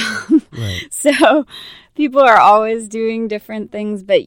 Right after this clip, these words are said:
Speaker 2: absolutely, it's a real industry. There are people whose main career is Nollywood. I met makeup artists, I met costume designers, set designers, camera people, producers, directors, and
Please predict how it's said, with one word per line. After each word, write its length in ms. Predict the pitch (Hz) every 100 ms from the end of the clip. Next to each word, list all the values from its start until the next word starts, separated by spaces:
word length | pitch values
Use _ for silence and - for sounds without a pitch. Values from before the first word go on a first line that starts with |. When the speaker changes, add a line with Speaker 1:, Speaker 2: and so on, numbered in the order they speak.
| _
Speaker 2:
absolutely, 800 | - 208 202 - 208 185 185 185
it's 160 | 156 175
a 80 | 190
real 440 | 185 190 202 196
industry. 760 | - 190 185 - - 180 175 175
There 220 | 175 175
are 40 |
people 560 | 175 - 190 - 185 180
whose 460 | 175 175 170 165 - _ _ _ -
main 540 | 196 190 185 180 180
career 600 | 180 - 180 185 180 180
is 240 | 175 180 180
Nollywood. 580 | 180 175 175 175 175 165
I 180 | 175
met 380 | 180 175 165 - -
makeup 560 | 190 190 208 - 214 196
artists, 600 | - 202 202 196 185 - -
I 80 |
met 240 | 175 170 -
costume 600 | - 185 185 - 196 190
designers, 880 | 180 170 175 175 170 170 170 170 - _ _
set 380 | - - 240 170
designers, 760 | 196 180 190 185 180 175 175 -
camera 580 | - 185 175 175 175 170
people, 440 | 190 160 - 143
producers, 800 | - 185 165 160 160 - - 156
directors, 800 | - 160 156 _ 160 156 139 202
and 200 | -